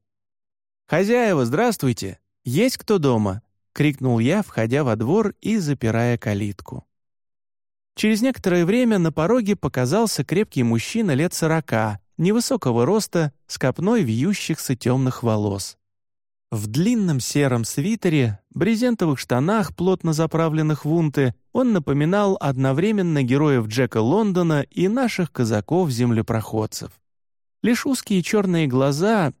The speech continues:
да чуть выступающие скулы подсказывали, что передо мной Хант. «Здравствуйте, вы к кому?» — спросил хозяин, внимательно разглядывая нас. «Простите, Евдокия Езиковна здесь живет?» — спросил я.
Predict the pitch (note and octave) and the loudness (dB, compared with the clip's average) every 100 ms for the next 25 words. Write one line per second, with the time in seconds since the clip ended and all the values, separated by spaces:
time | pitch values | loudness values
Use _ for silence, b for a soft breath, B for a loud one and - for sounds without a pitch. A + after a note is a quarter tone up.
0 | _ - D#3+ - B3 D#3 C#3+ D3 C3+ F#3 | _ -4 -4 -2 -4 -2 -2 -2 -2 0
1 | D#3 - C3 A#2+ - A#3+ B3 F3+ A#2+ A#2 | 0 -2 -2 -2 -2 -2 0 0 0 -4
2 | - G#3+ G#3+ F#3+ F3+ D#3 C3 - A#2 - | -2 0 2 0 2 0 -2 -2 -2 0
3 | A2+ G#2 G#2+ G#2+ D3 D3+ - A2 G#2 G2+ | 0 0 0 0 0 -2 -4 -6 -6 -10
4 | - _ _ _ _ _ _ _ _ _ | -16 _ _ _ _ _ _ _ _ _
5 | - A#2+ B2+ G#2+ - C3 C#3 - D#3 D#3+ | -6 0 0 0 0 0 0 0 0 0
6 | - - C#3 F#3+ G3 - G3+ G3+ B2 F#2 | -6 -4 0 2 0 -2 -2 0 0 -2
7 | - _ - - B2+ B2 C3 A#2 A2+ A2+ | -10 _ -16 -6 -2 0 0 0 0 2
8 | D3+ G3 F3+ A#2 A2 A2+ B2 F3 E3+ D3+ | 2 2 0 0 0 0 0 -2 0 -2
9 | A2+ A2 G#2+ G#2 G#2 G2+ G2+ F#2+ - _ | 0 0 0 0 -2 -2 -6 -8 -14 _
10 | _ _ _ _ _ _ - F3 - E3 | _ _ _ _ _ _ -2 -2 0 -2
11 | - G#2+ A#2+ D3+ F3 F#3 G#3 G#3 G3 F3+ | 0 0 0 2 0 0 0 0 0 0
12 | G3+ F#3 A2+ - A2 G#2+ A2 G#2 C3 A#3 | 2 2 2 0 0 0 0 -2 0 0
13 | G3+ B2 G#2+ G2+ F#2+ - A#2+ G2+ G#2 G#2 | 0 0 0 -2 -4 -4 -4 -2 -2 -2
14 | G2+ F#2 | -2 -6